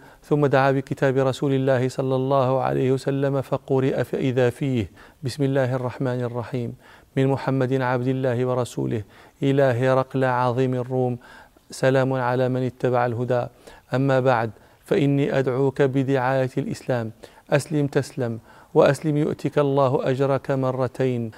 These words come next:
فإن توليت فعليك إثم الأريسيين، ويا أهل الكتاب تعالوا إلى كلمة سواء بيننا وبينكم ألا نعبد إلا الله ولا نشرك به شيئا،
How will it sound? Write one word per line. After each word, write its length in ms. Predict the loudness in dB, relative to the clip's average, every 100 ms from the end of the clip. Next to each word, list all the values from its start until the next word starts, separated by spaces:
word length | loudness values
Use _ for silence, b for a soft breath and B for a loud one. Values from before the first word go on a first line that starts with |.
| B
فإن 340 | -4 0 0
توليت 540 | 2 4 4 2 2 0
فعليك 600 | 0 -2 0 0 0 -2
إثم 320 | -6 -4 -4
الأريسيين، 840 | -2 -2 -2 -4 -4 -2 0 -2 -4 B B B
ويا 420 | 4 6 6 4 4
أهل 80 |
الكتاب 560 | 2 0 -2 0 2 0
تعالوا 520 | 0 0 2 0 0
إلى 280 | 0 2 0
كلمة 680 | 0 0 0 -2 -2 -2 -2
سواء 840 | -2 0 2 2 2 0 0 0 0
بيننا 480 | 0 0 -2 0
وبينكم 640 | 0 0 0 -2 -2 -2 -2
ألا 280 | -2 -2 -2
نعبد 340 | -4 -2 0
إلا 280 | 0 0 -2
الله 440 | -2 -2 0 0
ولا 220 | 0 0 -2
نشرك 380 | -4 -8 -4
به 260 | -4 -2 -2
شيئا، 400 | -2 -2 0